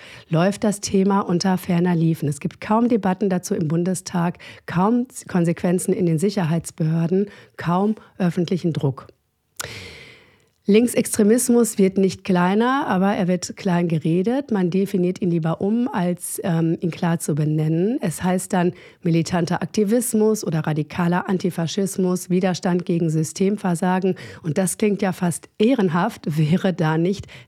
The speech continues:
der Straftatbestand. Also ja, der Staat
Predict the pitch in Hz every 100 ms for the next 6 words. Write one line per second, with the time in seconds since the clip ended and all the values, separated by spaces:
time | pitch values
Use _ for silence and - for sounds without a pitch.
0 | - 175 185 - - 190 254 - 170 147
1 | - 135 - 127 131 - _ - - -
2 | - - 175 180 170 220 208 - 190 208